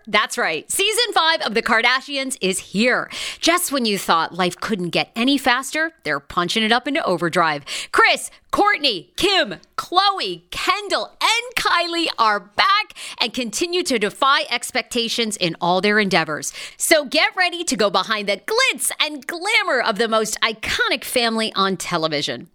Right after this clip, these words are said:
The all-new season of The Kardashians premieres May twenty-third,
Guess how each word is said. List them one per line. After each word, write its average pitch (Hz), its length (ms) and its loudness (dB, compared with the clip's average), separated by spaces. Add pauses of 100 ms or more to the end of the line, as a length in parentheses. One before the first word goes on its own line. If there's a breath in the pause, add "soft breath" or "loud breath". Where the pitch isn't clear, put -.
The 185 300 0
all-new 330 400 4
season 202 560 0
of 147 160 -2
The 170 80 -4
Kardashians 269 880 0 (200 soft breath)
premieres 175 500 -2
May 247 300 0
twenty-third, 285 800 0